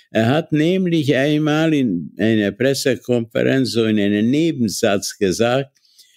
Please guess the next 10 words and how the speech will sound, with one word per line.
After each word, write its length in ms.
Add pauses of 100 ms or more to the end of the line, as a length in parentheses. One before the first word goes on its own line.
(140)
als 320
er 120
hier 360
war, 400
vor, 260 (140)
weiß 280
ich 180
nicht, 260
fünf 300
Jahren 460